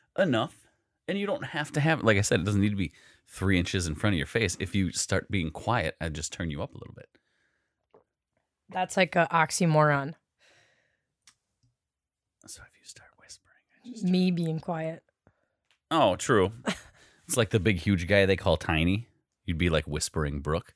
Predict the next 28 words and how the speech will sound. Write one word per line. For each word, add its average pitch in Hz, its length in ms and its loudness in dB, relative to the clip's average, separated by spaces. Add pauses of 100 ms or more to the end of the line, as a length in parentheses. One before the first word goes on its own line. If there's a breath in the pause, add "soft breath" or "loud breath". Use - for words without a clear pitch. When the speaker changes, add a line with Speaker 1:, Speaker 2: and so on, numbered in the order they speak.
(120)
Speaker 2:
<laughs> - 400 -2
Speaker 1:
<laughs> - 300 -18
because 113 580 2
you 139 220 4
never 85 340 0
do. 73 300 -8 (840 soft breath)
Um, 98 480 2 (540)
there - 120 -18
was 107 120 -4
something 135 320 -2
I 127 40 0
was 120 120 -2
gonna 120 160 4
ask, 113 240 -2
and 107 80 0
I - 20 4
was 92 80 2
gonna 95 160 2
write 120 200 4
it 139 80 -6
down 160 200 4
this 156 160 0
morning, 101 360 4
and 90 100 0
I 85 60 0
completely 113 380 -2
forgot. 90 360 -2 (1600 loud breath)
So 92 460 0